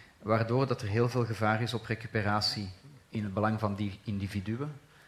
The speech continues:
van de structuren die daarachter zitten, of de pervertering door, door, eh, ja, geldelijke aanbiedingen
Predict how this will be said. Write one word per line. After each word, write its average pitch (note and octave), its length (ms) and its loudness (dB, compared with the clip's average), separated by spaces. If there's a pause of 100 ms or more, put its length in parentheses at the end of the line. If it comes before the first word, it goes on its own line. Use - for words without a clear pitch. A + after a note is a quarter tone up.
(140)
van G#2 120 -6
de G2+ 60 -8
structuren A#2 480 -4
die G#2+ 80 0
daarachter G#2+ 400 0
zitten, C#3 280 -6 (540)
of A#2 200 0
de A#2 80 -2
pervertering A#2 840 0
door, G#2+ 300 0
door, G#2 340 -6
eh, - 460 -6
ja, G2 220 0
geldelijke G#2+ 640 -4 (180)
aanbiedingen C3 720 -2